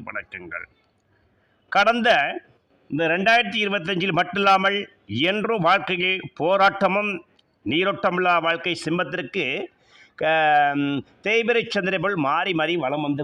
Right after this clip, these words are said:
கொண்டிருக்கிறீங்க. உங்கள் வாழ்க்கையில் வி-, திதியை பிடித்தால் விதியை வெல்லலாம் என்ற விதியின் போல, குலதெய்வத்தை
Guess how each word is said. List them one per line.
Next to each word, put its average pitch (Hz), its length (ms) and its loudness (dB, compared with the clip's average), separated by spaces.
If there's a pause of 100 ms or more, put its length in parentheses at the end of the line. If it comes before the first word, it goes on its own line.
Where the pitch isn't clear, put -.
கொண்டிருக்கிறீங்க. 117 720 -6 (600)
உங்கள் 208 320 0
வாழ்க்கையில் 214 640 2 (880)
வி-, 127 200 -4
திதியை 240 340 0
பிடித்தால் 226 540 2
விதியை 214 400 -2
வெல்லலாம் 196 500 2
என்ற 160 260 -4
விதியின் 165 360 -2
போல, 190 140 0 (1200)
குலதெய்வத்தை 247 640 2